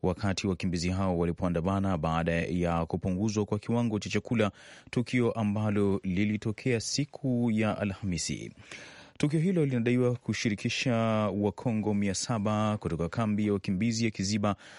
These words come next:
ambapo waliandamana mpaka katika ofisi za U N H C R zilizopo Karongi mjini Kigali.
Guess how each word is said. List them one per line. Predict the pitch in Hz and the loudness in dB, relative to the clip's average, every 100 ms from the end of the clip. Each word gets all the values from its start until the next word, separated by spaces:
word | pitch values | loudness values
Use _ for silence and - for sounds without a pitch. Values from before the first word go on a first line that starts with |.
| - - | -10 -2
ambapo | 110 107 101 110 | 0 0 0 2
waliandamana | 98 98 98 104 101 | 2 2 0 0 0
mpaka | 90 95 87 | 0 -2 -2
katika | 90 85 | -2 0
ofisi | 82 - 90 87 | -2 -2 -2 -2
za | 76 80 80 90 | 0 -2 -2 0
U | 107 104 - | 0 0 0
N | 104 92 | -2 0
H | 87 | -2
C | 80 - 90 | -2 -2 -2
R | 104 113 107 | 0 0 0
zilizopo | 82 80 80 95 - 92 | 0 0 0 -2 0 -2
Karongi | - 85 117 120 113 120 - - - - | 0 2 2 2 0 -2 -4 -20 -10 -2
mjini | 117 110 101 | 0 2 0
Kigali. | - 95 85 76 73 57 | 0 -2 -2 -4 -8 -10